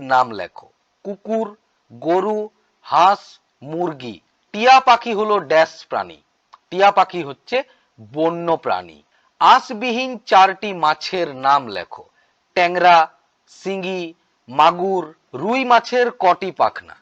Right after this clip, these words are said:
রুই মাছের হচ্ছে সাতটি পাখনা। কয়েকটি মেরুদণ্ডী প্রাণীর নাম লেখো, কয়েকটি অমেরুদণ্ডী প্রাণীর নাম লেখো। এগুলো তোমরা লিখে নেবে, অথবা প্রশ্নটা এভাবেও বলা থাকতে পারে যে চিংড়ি একটা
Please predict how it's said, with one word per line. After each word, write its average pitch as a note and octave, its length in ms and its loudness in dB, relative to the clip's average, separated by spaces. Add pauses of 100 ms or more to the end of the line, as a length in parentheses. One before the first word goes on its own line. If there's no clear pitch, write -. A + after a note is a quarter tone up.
(300)
রুই F#3 220 -6
মাছের F#3 320 0
হচ্ছে C3+ 300 -4 (280)
সাতটি - 560 2
পাখনা। F#2 400 -6 (560)
কয়েকটি D#3 420 0
মেরুদণ্ডী E3+ 640 -4
প্রাণীর G#3 440 2
নাম G#3 220 4
লেখো, A3 320 2 (580)
কয়েকটি D#3 440 0 (480)
অমেরুদণ্ডী G3 840 0
প্রাণীর D#3+ 440 -2
নাম A#2 280 -2
লেখো। E2 320 -12 (360)
এগুলো C#3 240 -4
তোমরা C#3+ 220 -6
লিখে D3 320 -6
নেবে, A3 220 2 (520)
অথবা E3+ 360 4
প্রশ্নটা F3+ 440 0
এভাবেও A#3 300 0
বলা G#3 200 4
থাকতে D3+ 280 -6
পারে G#2+ 240 -10
যে C3 140 -12 (120)
চিংড়ি A3+ 360 -4
একটা F#3+ 300 2